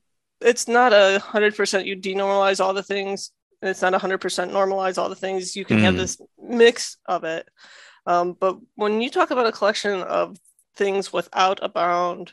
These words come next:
Speaker 1: without a limit, such as comments on a blog post,
Speaker 2: Yeah.
Speaker 1: um, depending, so the guidance is if there's, like, a one to few amount of things, you know, it, it's not going to be a lot,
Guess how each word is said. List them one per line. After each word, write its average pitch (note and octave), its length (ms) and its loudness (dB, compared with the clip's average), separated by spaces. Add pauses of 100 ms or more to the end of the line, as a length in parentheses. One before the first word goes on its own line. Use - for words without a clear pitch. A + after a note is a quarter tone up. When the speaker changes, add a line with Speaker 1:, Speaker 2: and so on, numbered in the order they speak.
(140)
Speaker 1:
without F3+ 300 0
a F#3 40 -6
limit, F3+ 460 -8 (300)
such G#3 240 -4
as G#3+ 120 -6
comments G#3 440 -2
on F#3+ 120 -2
a G#3+ 40 -4
blog F#3+ 300 -4
post, C4+ 580 -4
Speaker 2:
Yeah. - 240 -2 (140)
Speaker 1:
um, A3 220 -8 (340)
depending, F4 560 0 (300)
so C4 380 2 (800)
the - 80 -8
guidance E4+ 560 -4
is B3+ 260 -8
if A3+ 160 -2
there's, A3 260 4
like, G#3 180 0
a G3 80 2
one A3+ 460 -2 (100)
to G3+ 140 -8
few D4+ 800 -4 (200)
amount D4 440 2
of D4+ 120 -8
things, E4 500 -4
you A#3 140 -6
know, G#3 180 0
it, G3+ 160 0
it's G#3+ 260 -4
not F#3+ 140 0
going G3 180 -4
to - 80 -18
be F3+ 280 -2 (800)
a E3+ 80 -2
lot, D#3+ 380 -2